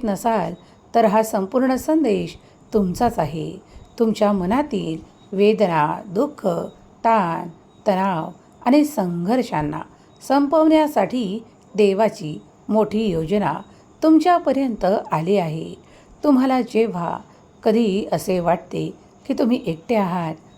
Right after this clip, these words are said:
परंतु त्या क्षणाला आठवण ठेवा की देवाचा आशीर्वाद, देवाचे कार्य सुरू आहे.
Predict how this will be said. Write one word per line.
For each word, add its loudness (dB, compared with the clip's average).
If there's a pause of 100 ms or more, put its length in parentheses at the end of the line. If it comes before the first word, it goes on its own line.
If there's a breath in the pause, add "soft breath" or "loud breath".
(180)
परंतु 2
त्या -2
क्षणाला -4 (340 loud breath)
आठवण 0
ठेवा -4 (480 soft breath)
की 0
देवाचा 0
आशीर्वाद, 0 (460 soft breath)
देवाचे 2
कार्य 0
सुरू -2
आहे. -2